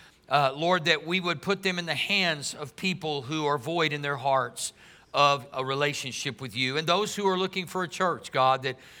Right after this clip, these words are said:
that really are looking for a place to worship and, and have family and friends. And so, Lord, I pray over everyone who is taking these door hangers that you would give them wisdom, guidance, direction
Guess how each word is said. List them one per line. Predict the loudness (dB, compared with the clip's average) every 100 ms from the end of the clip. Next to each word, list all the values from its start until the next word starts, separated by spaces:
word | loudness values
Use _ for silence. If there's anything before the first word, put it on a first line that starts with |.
| -10
that | -2 0
really | 2 2 0
are | -2
looking | -6 -6
for | -2 -2
a |
place | 2 0 0
to | -4
worship | -4 -2 -4 -2 -6 -6
and, | -12 -12
and | -10 -2
have | -2 -2
family | 0 0 0 -4
and | -6
friends. | -2 2 2 0 -8 -14 -20 -20 -20 -14
And | -8
so, | -2
Lord, | 2 6
I | 6
pray | 6 0 2
over | 0 2
everyone | 2 2 2 2 0
who | 0 -4
is | -4
taking | -4 -2 -2 -2 -8 -4
these | -2 -2 -4
door | -8 -2 0
hangers | 2 0 0 -6
that | -8
you | -6 -4
would | 2 0 0 -20 -20 -20 -20 -10
give | 4 4 4
them | 2 2 2 0 -10 _ _ _ _ _ -16
wisdom, | -4 4 4 4 -2 -4 -6 -18 -4
guidance, | 4 6 4 -2 -10
direction | -8 2 2 2 0 -4 -6